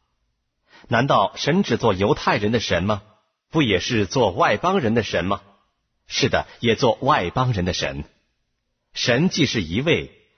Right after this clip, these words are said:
他就要因信称那受割礼的为义，也要因信称那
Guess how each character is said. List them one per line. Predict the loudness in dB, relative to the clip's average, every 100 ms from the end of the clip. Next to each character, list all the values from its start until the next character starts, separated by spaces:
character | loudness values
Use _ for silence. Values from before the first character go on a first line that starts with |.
| _
他 | -2 0
就 | 0
要 | 0 0 2
因 | 2 0
信 | 2 0 0 -2
称 | -4 0
那 | 2 0
受 | 0 0 0
割 | 0 0
礼 | 0
的 | -2 -2
为 | -4 -4
义， | -6 -8 -10 _ _ _ -20 -4
也 | 0
要 | 2 0
因 | 2 2
信 | 2 0 0 -2 -10 _ -6
称 | -2 2
那 | 2 2